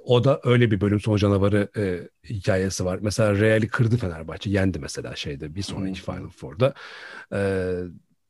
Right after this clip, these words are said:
Speaker 1: Efes kimi elemişti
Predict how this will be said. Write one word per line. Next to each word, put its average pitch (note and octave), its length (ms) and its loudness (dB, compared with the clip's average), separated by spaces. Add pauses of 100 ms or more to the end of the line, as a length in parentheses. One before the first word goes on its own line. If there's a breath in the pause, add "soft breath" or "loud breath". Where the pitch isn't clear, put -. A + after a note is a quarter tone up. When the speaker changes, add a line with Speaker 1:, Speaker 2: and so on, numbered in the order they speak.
(500)
Speaker 1:
Efes - 640 2 (180)
kimi B2 220 4
elemişti A#2+ 720 2